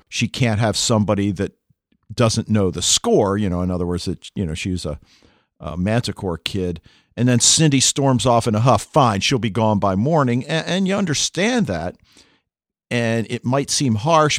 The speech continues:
but, y-, you know, it can't be easy for Max. I mean, on the other hand, this is kind of a normal part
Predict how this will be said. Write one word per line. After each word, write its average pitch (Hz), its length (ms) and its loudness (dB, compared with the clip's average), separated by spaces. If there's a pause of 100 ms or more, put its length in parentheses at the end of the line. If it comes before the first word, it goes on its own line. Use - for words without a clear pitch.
but, 120 260 -2
y-, - 140 -12 (240)
you - 240 -10
know, 104 80 0
it 120 80 -4
can't 127 220 -2
be 113 180 -4
easy 98 240 0
for 80 240 -6 (240)
Max. 131 420 -2
I 113 40 -2
mean, 104 240 -2 (600)
on 120 100 0
the 110 100 2
other 170 180 4
hand, 120 320 2
this 131 160 -2
is - 80 -6
kind 131 220 2
of 120 80 0
a 123 100 4
normal 120 480 2
part - 500 0